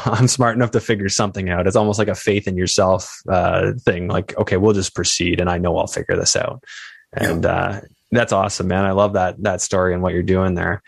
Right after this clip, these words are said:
Speaker 1: Um, now, as far as the individual Airbnbs, you guys had a handful. You've obviously done more now. Um, you have somebody managing those, like, kind of from an asset manager, manager standpoint as well. Obviously, you have cleaning people that go in and,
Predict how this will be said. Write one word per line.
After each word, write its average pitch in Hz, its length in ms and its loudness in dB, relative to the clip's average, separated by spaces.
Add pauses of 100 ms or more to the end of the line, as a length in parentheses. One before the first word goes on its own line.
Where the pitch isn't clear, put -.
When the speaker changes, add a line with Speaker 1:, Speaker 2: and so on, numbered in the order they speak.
(480)
Speaker 1:
Um, 90 500 -2 (260)
now, 117 140 4
as 113 100 0
far 131 140 2
as 117 80 2
the 113 100 4
individual 107 420 4
Airbnbs, 104 1040 2 (600)
you 117 120 2
guys 104 340 2
had 98 240 0
a 98 40 4
handful. 104 480 2
You've 101 180 0
obviously 95 360 0
done 92 200 0
more 101 320 4
now. 98 420 0 (400)
Um, 85 420 -4 (420)
you 123 160 6
have 107 120 4
somebody 113 260 2
managing 107 520 2
those, 104 340 2 (180)
like, 101 280 -2 (520)
kind 123 160 0
of 107 40 -6
from 107 140 0
an 101 60 -2
asset 104 420 0
manager, 107 580 0
manager 113 460 2
standpoint 113 560 0
as 101 120 -2
well. 104 260 4
Obviously, 104 420 0
you 101 60 2
have 95 160 0
cleaning 107 280 2
people 101 240 2
that 95 100 0
go 101 200 2
in 101 220 2
and, 95 180 -2